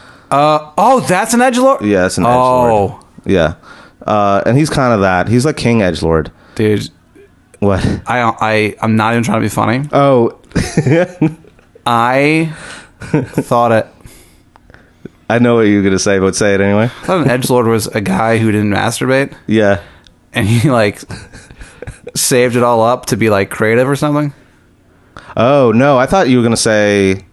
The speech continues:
Speaker 2: somewhat similar, but it's just someone who, like, like, jacks it right up until he's about to bust,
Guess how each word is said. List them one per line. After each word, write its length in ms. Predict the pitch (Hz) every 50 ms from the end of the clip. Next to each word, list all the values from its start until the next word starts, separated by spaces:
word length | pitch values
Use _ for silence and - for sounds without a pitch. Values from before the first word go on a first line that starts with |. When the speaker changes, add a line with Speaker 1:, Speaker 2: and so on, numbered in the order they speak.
| _ _ _
Speaker 2:
somewhat 460 | - - - - - 143 143 127 123
similar, 600 | - - 131 131 127 113 95 87 85 85 87 92 - _ _ - - - - - - - _ _ - -
but 180 | - 87 113
it's 100 | 113 104
just 160 | 117 113 -
someone 260 | - 120 117 110 110 104
who, 440 | 110 107 104 101 98 95 90 90 - - _ _ _ _ _ _ _ - - _ _ _ _ -
like, 400 | - 98 101 95 90 87 - - - _ _ _ _ _ _ _ _ _ _ -
like, 200 | 92 98 90 76
jacks 380 | - - 101 95 101 104 - -
it 180 | 131 135 - - - _ _ _ _ _ _ _ _ _
right 280 | - 92 98 104 107 107
up 140 | 110 110 -
until 520 | 107 92 - - 98 98 104 104 113 117 - - -
he's 120 | - 110 101
about 240 | 98 113 113 113 -
to 80 | 113
bust, 420 | 110 120 120 123 127 - - -